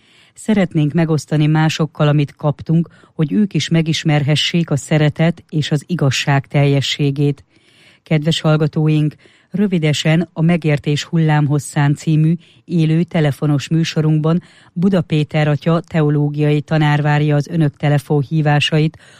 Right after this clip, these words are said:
a harminchatos körzetszám ötszáztíz hatszáztízes telefonszámon. A huszonegy órakor elhangzó hírek után a Beszélőkönyvek című irodalmi sorozatunkban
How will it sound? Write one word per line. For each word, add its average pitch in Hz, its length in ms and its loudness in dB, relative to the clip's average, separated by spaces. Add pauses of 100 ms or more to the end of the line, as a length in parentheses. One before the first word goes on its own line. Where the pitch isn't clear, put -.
(100)
a 160 100 0
harminchatos 170 680 0
körzetszám 165 720 -2 (240)
ötszáztíz 175 760 -2
hatszáztízes 143 840 -2 (220)
telefonszámon. 143 1000 0 (600)
A 190 60 -2
huszonegy 180 520 0
órakor 156 360 0
elhangzó 156 520 0
hírek 156 440 -2
után 160 300 0
a 170 80 2
Beszélőkönyvek 147 920 0
című 151 280 0
irodalmi 151 500 2
sorozatunkban 156 880 0